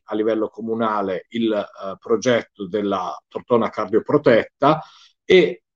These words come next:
ho avuto anche la fortuna di partecipare a un corso organizzato dalla Croce Rossa di Tortona proprio per imparare a utilizzare il defibrillatore.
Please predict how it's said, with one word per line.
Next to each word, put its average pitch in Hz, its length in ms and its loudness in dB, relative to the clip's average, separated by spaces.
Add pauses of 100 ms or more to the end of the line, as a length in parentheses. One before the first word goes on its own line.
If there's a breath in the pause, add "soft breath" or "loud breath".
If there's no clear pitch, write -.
(320)
ho 143 160 6
avuto 143 340 6
anche 123 260 4
la 113 80 0
fortuna 135 440 0
di 104 120 -2
partecipare 104 760 -4
a 101 200 -2
un 107 220 0
corso 107 680 2 (220)
organizzato 117 760 2
dalla 98 200 -6
Croce 113 260 -6
Rossa 107 260 -8
di 101 120 -8
Tortona 117 540 -2 (220)
proprio 139 460 4
per 117 320 2
imparare 117 540 0
a 123 60 4
utilizzare 107 600 -2
il 104 80 0
defibrillatore. 92 880 -4